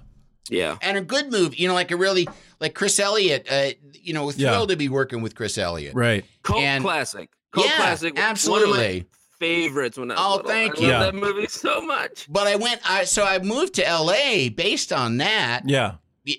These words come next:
Speaker 2: you know, and it was gonna be my nest egg. But, I mean, all told, I made maybe fifteen grand on that movie
Speaker 3: Right.
Speaker 2: 'cause I was making
Speaker 1: Yeah.
Speaker 2: scale.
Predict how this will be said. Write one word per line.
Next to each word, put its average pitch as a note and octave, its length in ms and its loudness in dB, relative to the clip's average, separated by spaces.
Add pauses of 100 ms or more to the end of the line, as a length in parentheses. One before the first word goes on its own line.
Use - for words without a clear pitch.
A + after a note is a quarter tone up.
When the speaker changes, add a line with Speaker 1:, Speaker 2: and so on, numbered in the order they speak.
Speaker 2:
you D3+ 200 -4
know, C#3 160 0
and C#3 100 0
it F3 60 -2
was F3+ 140 2
gonna D#3+ 180 -2
be C#3+ 140 0
my B2 180 0
nest D#3+ 400 0
egg. A2 220 0
But, D#3 120 -2
I G3 60 0
mean, F#3+ 200 -2
all G3+ 280 2
told, A#3+ 440 -4
I C#3 120 0
made D#3+ 320 0
maybe B2+ 280 -2
fifteen A#2+ 520 -4
grand C#3+ 420 -4
on F#2 140 -4
that - 180 -8
movie B2+ 140 2
Speaker 3:
Right. G#2 180 2
Speaker 2:
'cause A2 140 -2
I A2 60 0
was A2 120 -2
making A2+ 320 -4
Speaker 1:
Yeah. A2+ 60 -6
Speaker 2:
scale. F#3+ 280 0